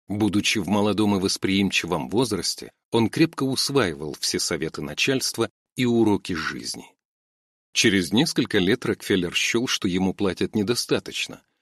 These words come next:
и решил организовать собственное предприятие подобного рода. Один молодой коммерсант в Кливленде как раз подыскивал компаньона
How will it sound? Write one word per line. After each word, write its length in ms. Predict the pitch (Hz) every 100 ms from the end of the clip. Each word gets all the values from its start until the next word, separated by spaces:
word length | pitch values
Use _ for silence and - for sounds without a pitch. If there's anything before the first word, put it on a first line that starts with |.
| _ -
и 100 | 131
решил 360 | 139 - 165 -
организовать 600 | 110 113 117 117 120 -
собственное 760 | - 147 - - 90 80 76
предприятие 840 | - 101 - 87 67 78 95 120 117
подобного 680 | 117 73 76 90 82 87 110
рода. 400 | 95 64 - _ _ _ _ _ _ _ _ -
Один 300 | 127 160 202
молодой 400 | 170 151 143 131
коммерсант 580 | 117 113 - 127 101
в 100 | -
Кливленде 600 | - 185 131 123 110 110 - _
как 220 | - 180 175
раз 180 | 151
подыскивал 560 | - 120 113 - 110 110
компаньона 880 | - 120 135 131 120 110 80 64